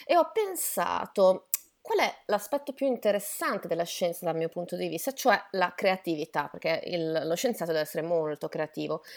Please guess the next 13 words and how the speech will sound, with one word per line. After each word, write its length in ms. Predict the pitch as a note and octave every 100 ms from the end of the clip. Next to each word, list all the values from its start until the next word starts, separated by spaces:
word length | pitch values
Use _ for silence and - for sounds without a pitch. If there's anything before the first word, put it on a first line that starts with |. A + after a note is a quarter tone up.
| - - -
E 180 | G3+ -
dove 420 | B3+ G4+ A#4 F#3
si 140 | - G3+
sviluppa 460 | F#3 F#3 F3 -
la 100 | D#3+
creatività? 500 | D#3+ F3 F3 E3 D#3+
Spesso 640 | D#3+ - - G4 F#4+ - A4
si 140 | A#3+
sviluppa 800 | G3 C#4 B3+ D3 D#3 - G#3 A3
quando 420 | - E3+ D3+ G3
c'è 400 | C#4+ - D#3 D#3
profonda 680 | - - E3+ F3 D3+ E3+ F#3+
noia. 580 | A3 G3 D3 D3+ D3+ D3+